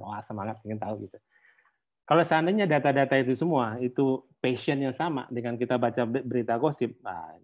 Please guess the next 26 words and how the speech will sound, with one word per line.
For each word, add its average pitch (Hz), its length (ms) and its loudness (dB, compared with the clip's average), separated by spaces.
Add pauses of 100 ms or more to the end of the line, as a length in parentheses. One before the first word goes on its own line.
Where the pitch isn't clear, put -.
(180)
pasti 110 260 -6
akan 110 240 -4
menarik 95 300 -10
sebenarnya. 90 380 -18 (420)
Ya. 110 120 -14 (920)
Jadi 151 160 6
maksud 170 560 2
poin 160 320 4
daripada, 127 880 2
eh, 120 80 -10 (720)
ini, 131 240 0 (160)
daripada 117 320 -2
presentasi 117 560 -4
bagian 113 340 0
yang 113 80 -4
ini 147 220 -2
adalah, 98 320 -14 (1000)
pertama, 147 640 -2
bersikap 123 500 -6
skeptis, - 720 -6 (160)
skeptis. - 640 -6 (580)
Responnya 190 480 0
bisa 156 160 0
macam-macam. 110 640 -4 (160)
Ya, 101 180 -10
mungkin 170 400 -4